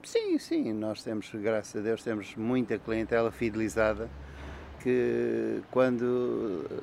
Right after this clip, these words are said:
souberem, aliás, eles sabem, sabem, eles mais ou menos vão, vão se aproximando, só que é assim, isto depois, é, na nossa área, a construção também parou.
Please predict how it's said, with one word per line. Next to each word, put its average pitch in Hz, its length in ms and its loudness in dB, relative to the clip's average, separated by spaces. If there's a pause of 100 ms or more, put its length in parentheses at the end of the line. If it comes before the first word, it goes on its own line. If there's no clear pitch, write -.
(120)
souberem, 123 720 6 (160)
aliás, 311 360 0
eles 120 160 2
sabem, 107 500 2
sabem, 104 380 -2
eles 98 280 -6
mais 107 220 -4
ou 110 80 0
menos 107 240 -4
vão, 117 320 -2
vão 113 160 0
se - 140 -8
aproximando, 123 560 0 (440)
só 151 220 6
que - 100 -4
é 143 80 6
assim, 123 380 0
isto 151 560 0 (160)
depois, 147 580 -2
é, - 360 -2
na 139 180 2
nossa 139 380 2
área, 139 420 2 (480)
a 120 80 0
construção 143 400 0
também 139 220 0
parou. 139 440 0